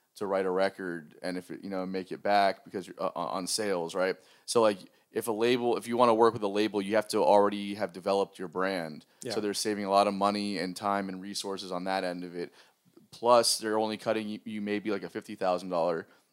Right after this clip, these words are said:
Speaker 1: deal now, right? Versus, versus, like, you know, five hundred thousand or a million dollars.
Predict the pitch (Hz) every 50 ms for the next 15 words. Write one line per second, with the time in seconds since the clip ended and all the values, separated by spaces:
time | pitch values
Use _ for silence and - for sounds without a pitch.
0 | _ _ 95 95 98 98 95 90 90 90 90 87 82 78 80 87 - - _ _
1 | _ _ - 98 95 85 85 101 101 98 - 101 95 90 87 87 - - - _
2 | - - 90 - _ _ _ - - 107 101 98 - 104 92 95 95 95 87 -
3 | 98 95 92 90 - - 101 98 95 87 95 92 90 - - 92 90 90 90 87
4 | 92 90 87 90 90 92 92 90 90 90 90 90 92 92 92 90 92 90 87 90
5 | 90 -